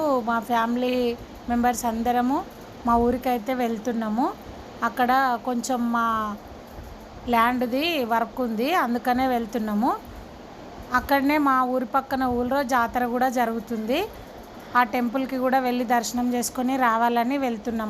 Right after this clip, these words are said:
అన్నమాట. మా ఊరు పక్కన అల్లదుర్గు ఉంటుంది, ఆ ఊర్లో బేతాళ స్వామి టెంపుల్ ఉంటుంది. అక్కడ జాతర జరుగుతుంది ప్రతి సంవత్సరము. అక్కడ మేము వెళ్ళి దర్శనం చేసుకుందామని వెళ్తున్నాము. ప్రతిసారి వెళ్తాం అన్నమాట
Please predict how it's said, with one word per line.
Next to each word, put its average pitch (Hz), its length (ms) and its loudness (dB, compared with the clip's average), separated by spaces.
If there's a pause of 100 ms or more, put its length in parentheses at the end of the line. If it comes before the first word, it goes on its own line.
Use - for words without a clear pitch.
అన్నమాట. 202 360 -4 (1700)
మా 247 100 8 (120)
ఊరు 269 220 0
పక్కన 269 260 0 (120)
అల్లదుర్గు 247 500 0
ఉంటుంది, 233 340 0 (140)
ఆ - 20 6 (140)
ఊర్లో 254 200 0 (120)
బేతాళ 247 340 -2 (120)
స్వామి 240 280 -2
టెంపుల్ 233 380 -2
ఉంటుంది. 214 380 -2 (540)
అక్కడ 262 180 2 (140)
జాతర 240 300 2 (120)
జరుగుతుంది 233 460 -2
ప్రతి 220 300 -4
సంవత్సరము. 214 560 0 (920)
అక్కడ 247 180 0 (220)
మేము 247 260 4
వెళ్ళి 247 220 2 (100)
దర్శనం 247 340 0 (300)
చేసుకుందామని 233 760 0 (840)
వెళ్తున్నాము. 233 520 2 (100)
ప్రతిసారి 247 640 2
వెళ్తాం 233 320 0
అన్నమాట 214 320 -2